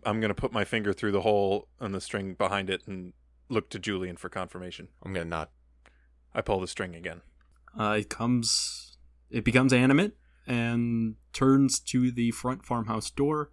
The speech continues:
Speaker 3: and tries to move towards it, but obviously can't.
Speaker 1: Who are you? Can you communicate?
Speaker 2: <laughs>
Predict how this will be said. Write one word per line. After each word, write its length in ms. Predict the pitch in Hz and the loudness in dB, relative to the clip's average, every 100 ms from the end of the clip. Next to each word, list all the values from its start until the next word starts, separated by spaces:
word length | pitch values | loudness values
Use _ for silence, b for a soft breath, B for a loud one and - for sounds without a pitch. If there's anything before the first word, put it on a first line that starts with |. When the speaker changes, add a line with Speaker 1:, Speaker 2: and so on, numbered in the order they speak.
| - | -6
Speaker 3:
and 160 | 107 | -4
tries 260 | - 120 113 | 0 0 0
to 60 | 113 | 0
move 200 | 113 110 | -2 -2
towards 280 | 120 113 110 | -4 -4 -4
it, 120 | 123 - | -8 -4
but 120 | 104 | -2
obviously 440 | 98 98 101 98 | -2 -4 -6 -8
can't. 340 | 98 - - - _ _ _ - | -8 -14 -18 -20 _ _ _ 2
Speaker 1:
Who 160 | 170 202 | 10 12
are 140 | 175 | 12
you? 160 | 127 - _ | 4 -2 _
Can 180 | - 117 | -8 -6
you 100 | 123 | -6
communicate? 560 | - 143 202 135 98 87 | -2 2 2 2 -4 -6
Speaker 2:
<laughs> 720 | _ _ _ _ _ - - | _ _ _ _ _ -12 -8